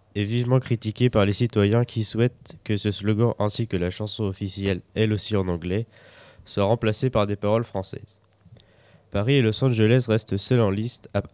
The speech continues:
après que Budapest ait finalement renoncé après une pétition anti-J O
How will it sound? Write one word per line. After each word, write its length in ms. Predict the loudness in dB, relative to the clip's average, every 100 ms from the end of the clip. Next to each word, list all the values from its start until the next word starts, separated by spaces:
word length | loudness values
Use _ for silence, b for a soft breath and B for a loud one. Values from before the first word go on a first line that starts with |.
| -2
après 380 | -2 0 -2 0
que 160 | -2
Budapest 720 | 0 2 2 4 2 2 -4 -6
ait 60 |
finalement 440 | -6 -2 0 2 0
renoncé 460 | 0 -2 -2 0
après 240 | 0 2 -2
une 100 | 2
pétition 560 | 0 0 -6 -2 -4 0
anti-J 560 | -2 0 -2 0 0
O 140 | -2